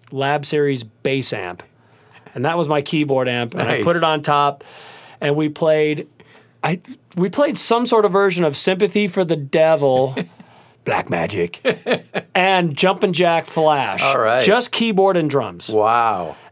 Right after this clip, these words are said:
Speaker 1: And it was fifth grade, and my buddy went to S-, my buddy Mike went to Spencer's, and he got a strobe light and some sort of,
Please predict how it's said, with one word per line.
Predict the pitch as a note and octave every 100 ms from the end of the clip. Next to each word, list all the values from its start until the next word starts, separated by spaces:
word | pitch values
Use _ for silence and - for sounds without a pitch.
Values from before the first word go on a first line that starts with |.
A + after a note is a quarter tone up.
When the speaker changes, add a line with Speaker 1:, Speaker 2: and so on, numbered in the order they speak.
| _
Speaker 1:
And | D#3+ D#3 D#3 D3+ D3+ D3+ D3 - _ -
it |
was | D3 -
fifth | G#3 G#3 -
grade, | E3+ E3 E3 E3 - _ _ _ _ -
and | D3+
my | C#3+
buddy | C#3+ F3+ G#3
went | F#3+ F#3+
to | F3
S-, | - - _ -
my | D3+
buddy | D3+ D#3+ F#3
Mike | F#3 F3
went | E3 E3+
to | F3
Spencer's, | - E3 D#3 D3+ D#3 D3
and | C3+
he |
got | C#3 C3+
a |
strobe | - E3 D3+ C#3+
light | C#3 D3 - _ _ _ - - _ _ _ _ _ - -
and | D#3 D3
some | F#3+ G#3
sort | A#3 G#3
of, | C#3+ A#2+